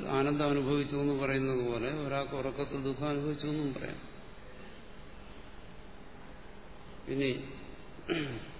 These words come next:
പലതരത്തിലും അങ്ങനെ അനുഭവങ്ങളുണ്ടാകാം ഉണർന്നതിന് ശേഷം.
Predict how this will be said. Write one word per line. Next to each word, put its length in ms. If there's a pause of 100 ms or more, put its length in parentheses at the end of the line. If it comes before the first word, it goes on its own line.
(1300)
പലതരത്തിലും 640
അങ്ങനെ 260
അനുഭവങ്ങളുണ്ടാകാം 1080
ഉണർന്നതിന് 480
ശേഷം. 500